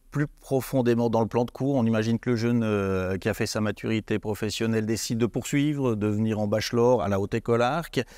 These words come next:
Lorsque vous expliquez cette formation, lorsque vous essayez de, de, de convaincre un jeune finalement de venir, euh, chez nous, qu'est-ce que vous lui dites et, et, et comment vous faites la différence pour que le jeune,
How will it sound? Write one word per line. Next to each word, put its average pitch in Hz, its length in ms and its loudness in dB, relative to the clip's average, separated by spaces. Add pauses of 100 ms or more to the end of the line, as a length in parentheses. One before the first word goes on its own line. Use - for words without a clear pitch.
(640)
Lorsque 127 240 2
vous 139 300 0
expliquez 147 800 -2
cette 120 220 -2
formation, 120 520 -2
lorsque 135 320 -2
vous 110 640 2
essayez 107 400 0
de, 101 300 2
de, 92 280 0
de 90 120 -4
convaincre 101 540 -2
un 135 80 0
jeune 120 340 0
finalement 110 480 0
de 107 80 0
venir, 104 360 2
euh, 95 420 -2
chez 107 240 -2
nous, 135 180 0
qu'est-ce - 220 -4
que - 80 0
vous 127 260 2
lui 117 400 2 (420)
dites 127 560 0
et, 139 100 4
et, 135 300 0
et 127 60 2
comment 214 260 2
vous 208 120 0
faites 185 260 -2
la 135 120 4
différence 135 840 -2
pour - 240 -4
que 147 100 0
le 131 180 4
jeune, 143 420 4